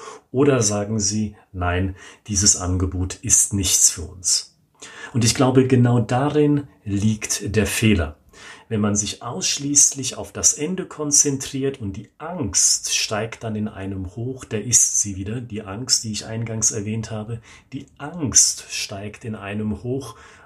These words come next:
„Mein Gott, was wird die Person wohl sagen?“ Und aus dieser Angst entsteht in meinen Augen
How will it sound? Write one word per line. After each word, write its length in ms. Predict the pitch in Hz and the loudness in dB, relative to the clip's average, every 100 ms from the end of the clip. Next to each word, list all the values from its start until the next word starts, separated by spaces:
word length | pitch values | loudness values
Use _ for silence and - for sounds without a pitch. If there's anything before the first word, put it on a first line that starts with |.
| _ | _
„Mein 360 | 90 85 95 107 | -10 -6 -2 -2
Gott, 300 | 95 104 - - - _ | -4 -6 -10 -16 -20 _
was 680 | 87 80 98 113 - 98 82 | -16 -10 2 4 4 0 -8
wird 340 | 95 92 - - | -12 -12 -16 -16
die 100 | 90 | -18
Person 760 | - 95 87 87 90 92 92 - _ _ _ | -14 -6 -4 -4 -8 -10 -12 -16 _ _ _
wohl 480 | 82 90 92 101 104 | -14 -10 -8 -8 -10
sagen?“ 520 | 104 - 87 82 80 85 _ _ _ _ _ _ - | 2 2 2 -8 -16 -20 _ _ _ _ _ _ -14
Und 120 | 107 | -8
aus 140 | 107 | -6
dieser 360 | - 113 110 - | 2 2 2 -4
Angst 420 | 165 208 202 - | -8 2 4 4
entsteht 580 | 143 131 - 131 135 - | 0 -8 -8 -10 -12 -12
in 140 | 113 | -10
meinen 320 | 107 147 156 104 | -8 -8 -8 -8
Augen 540 | 92 95 101 127 | -6 -6 -4 -6